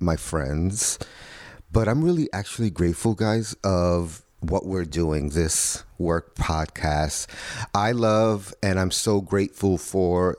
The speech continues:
this idea coming to fruition. I love and grateful for Miss Kim Blackwell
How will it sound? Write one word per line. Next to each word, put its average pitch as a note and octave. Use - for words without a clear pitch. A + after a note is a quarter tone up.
this F2
idea E2+
coming F2+
to F2+
fruition. A#2
I F2+
love F2
and E2
grateful F2
for E2
Miss D#2+
Kim E2
Blackwell E2+